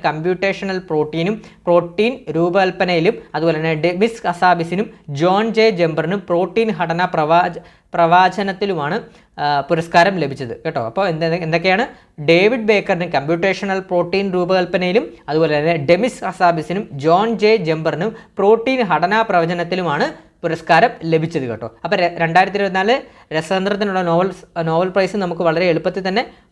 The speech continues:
പഠിച്ചു വെക്കാൻ സാധിക്കുന്നതാണ്. അപ്പം അതിന് നമ്മൾ എടുക്കുന്നത് ഡേവിഡ് ബേക്കറിൻ്റെ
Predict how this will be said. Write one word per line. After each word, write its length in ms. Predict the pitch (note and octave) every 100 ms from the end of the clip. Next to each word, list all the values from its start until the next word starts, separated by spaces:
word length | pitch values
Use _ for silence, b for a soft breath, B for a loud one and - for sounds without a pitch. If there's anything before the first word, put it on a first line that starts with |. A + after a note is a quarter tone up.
| _
പഠിച്ചു 340 | E3+ F3+ E3+ B3+
വെക്കാൻ 280 | E3+ - - -
സാധിക്കുന്നതാണ്. 540 | F#3 E3+ E3+ D#3+ B2
അപ്പം 260 | C3 F#3 G3 E3+
അതിന് 160 | F#3+
നമ്മൾ 200 | G3 F#3
എടുക്കുന്നത് 520 | F3+ E3+ E3 G#3 - B -
ഡേവിഡ് 360 | E3+ G3+ A#3 G#3
ബേക്കറിൻ്റെ 360 | F3 E3 E3+